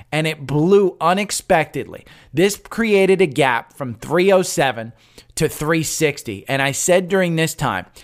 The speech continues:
if we revisit that gap, you will see it go down. If we don't, we're off to the races. And we were off to the races. This was the beginning of the A I train for Nvidia, okay? The next time,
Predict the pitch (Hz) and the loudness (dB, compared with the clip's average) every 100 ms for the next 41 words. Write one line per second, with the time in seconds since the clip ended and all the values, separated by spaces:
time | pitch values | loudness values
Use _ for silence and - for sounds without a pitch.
0 | - - 143 135 160 143 156 214 214 247 | -16 -6 -6 -2 -2 0 0 0 2 0
1 | 214 240 208 202 156 143 139 - 135 131 | 0 0 0 0 0 0 0 -2 -6 -6
2 | 127 - 151 151 147 139 135 135 113 - | -6 -2 0 0 0 -2 0 -4 -4 -8
3 | 135 143 151 120 151 170 208 185 160 139 | -6 0 -2 0 0 2 2 0 2 2
4 | 135 - 139 123 123 120 - - - 139 | 0 -2 -8 -4 -2 -2 -4 -12 -8 -6
5 | 135 139 123 135 127 113 - 110 98 98 | -2 -2 2 2 4 2 -2 -12 -8 -8
6 | 90 - - - - - - 143 147 196 | -8 -14 -18 -20 -20 -20 -6 -4 -2 -2
7 | 175 190 180 135 143 143 143 135 143 135 | -2 -2 -2 0 0 0 -2 -4 -4 -2
8 | 135 131 123 127 - 139 127 120 - 127 | 0 0 0 -2 -4 -2 -2 -4 -6 -6
9 | 120 110 127 110 90 78 113 107 139 156 | -6 -2 -2 -2 -8 -12 -10 -4 -4 -4
10 | - _ _ - 135 139 175 202 - 170 | -12 _ _ -6 -2 0 0 0 -2 -2
11 | 113 85 | -2 -6